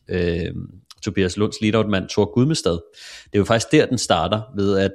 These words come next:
øh, jeg tror, Allan Blikra, han prøver sådan at krybe op langs, øh, langs højre siden, og, øh, Thor Gudmestad, han, øh, han vist lige trækker lidt ud, øh,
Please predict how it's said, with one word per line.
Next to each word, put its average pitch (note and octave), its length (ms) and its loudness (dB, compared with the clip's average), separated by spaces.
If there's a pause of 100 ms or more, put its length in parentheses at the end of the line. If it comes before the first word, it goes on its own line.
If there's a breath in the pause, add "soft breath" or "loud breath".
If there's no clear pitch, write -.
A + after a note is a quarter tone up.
øh, F2 560 0
jeg E2+ 100 -2
tror, G2+ 180 2
Allan F#2+ 300 0
Blikra, G#2 280 -2
han G2+ 200 -2
prøver G#2 240 4
sådan F#2+ 320 -2
at F#2+ 100 -2
krybe - 340 0
op G2+ 160 2
langs, - 360 -2
øh, F#2 340 0
langs F2+ 200 -4
højre G2 260 2
siden, F#2+ 400 -4 (460 loud breath)
og, F#2 340 4
øh, F2 340 0
Thor F#2+ 180 -2
Gudmestad, G2+ 480 0
han, F#2 260 -4
øh, F2 180 -2
han F#2 120 -6
vist F2+ 140 -6 (100)
lige G#2+ 240 0 (100)
trækker G2 260 2
lidt G2+ 200 2
ud, G#2+ 160 0 (240)
øh, F#2 180 0